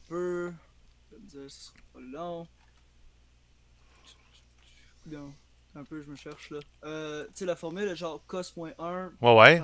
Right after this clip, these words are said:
Speaker 1: parenthèse. Mais qu'est-ce qui dit que le moins... le A, là...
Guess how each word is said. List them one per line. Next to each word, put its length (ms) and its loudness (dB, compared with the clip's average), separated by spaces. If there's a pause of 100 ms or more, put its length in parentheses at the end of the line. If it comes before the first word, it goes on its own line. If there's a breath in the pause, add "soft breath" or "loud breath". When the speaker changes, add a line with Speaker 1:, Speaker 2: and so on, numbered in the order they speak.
(320)
Speaker 1:
parenthèse. 500 -10 (440)
Mais 260 -10
qu'est-ce 180 -6
qui 100 -8
dit 220 -6
que 100 -4
le 180 0
moins... 300 -6
le 280 -6
A, 200 2
là... 220 -6